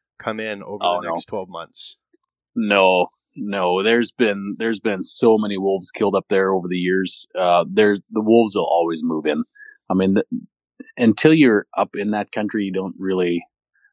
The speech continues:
Speaker 2: realize how vast it is. I guess you, you guys know. I mean, you guys fly around. You know how big that country is. And there's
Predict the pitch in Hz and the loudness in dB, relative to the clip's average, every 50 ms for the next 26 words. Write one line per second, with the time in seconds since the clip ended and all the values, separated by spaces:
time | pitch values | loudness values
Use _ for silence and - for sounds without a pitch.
0 | _ _ - 175 196 208 202 196 190 185 - - - - 185 90 87 82 78 78 | _ _ -6 -2 0 2 4 4 4 4 4 2 2 2 2 2 2 -2 -4 -4
1 | 85 80 78 80 80 78 - - - 82 78 76 76 - 113 139 160 151 - - | 0 2 2 2 2 0 -4 -8 -14 -14 -14 -10 -6 -4 0 2 2 0 0 -2
2 | 143 143 139 - 135 160 175 151 147 117 98 - - 87 82 80 82 - _ - | -4 -6 -6 -4 -2 0 2 4 2 2 0 -4 -8 -10 -10 -10 -10 -12 _ -12
3 | 101 98 95 95 104 113 113 123 107 101 - - - 90 85 80 82 85 82 85 | -10 -10 -8 -6 -6 -4 -4 -4 -4 -4 -6 -6 -4 -2 -2 -2 -4 -4 -6 -6
4 | 92 98 110 110 107 92 - 98 87 80 - 98 90 87 85 78 - - - 92 | -6 -6 -6 -6 -4 -4 -4 -4 -4 -4 -6 -6 -6 -6 -8 -12 -14 -16 -18 -20
5 | 85 - 87 85 85 85 82 78 - _ - - - - - _ _ _ _ - | -20 -18 -14 -10 -10 -10 -10 -12 -16 _ -20 -20 -20 -20 -20 _ _ _ _ 0
6 | 101 101 113 120 117 107 98 92 - | 2 4 6 6 6 6 4 0 -4